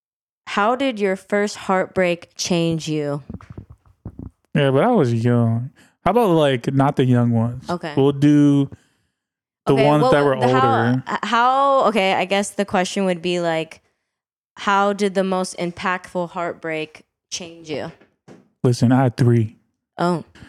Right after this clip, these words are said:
Speaker 1: <laughs>
Speaker 2: One when I was a kid, that don't really mean shit to me. But the second one, the second one impacted me crazy. But in retrospect, like, I thought I was ready for a relationship.
Speaker 1: Mm.
Speaker 2: But I wasn't.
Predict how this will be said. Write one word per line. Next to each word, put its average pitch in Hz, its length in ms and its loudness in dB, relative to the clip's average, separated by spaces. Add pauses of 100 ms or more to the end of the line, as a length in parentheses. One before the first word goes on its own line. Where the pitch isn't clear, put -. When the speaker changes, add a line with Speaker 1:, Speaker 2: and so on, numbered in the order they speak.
(160)
Speaker 1:
<laughs> - 380 -6
Speaker 2:
One 147 420 4
when 151 120 4
I 147 80 4
was 139 100 2
a 135 40 0
kid, 143 400 2
that 135 140 0
don't 139 120 4
really 139 180 4
mean 131 140 4
shit 127 220 -4
to - 80 -8
me. 117 380 2
But 139 200 0
the 135 80 0
second 147 340 0
one, 160 400 4 (1500)
the 143 80 2
second 175 460 2
one 156 680 4
impacted 143 600 2
me 139 260 4
crazy. 135 1040 0 (140)
But 143 420 2
in 143 180 2
retrospect, 127 960 0 (320)
like, 123 280 0
I 120 80 2
thought 123 240 0
I - 20 2
was 120 220 2
ready 120 200 2
for 120 280 0
a 113 40 0
relationship. 117 680 -2
Speaker 1:
Mm. 165 240 -16 (240)
Speaker 2:
But 147 220 2
I 156 180 2
wasn't. 139 640 2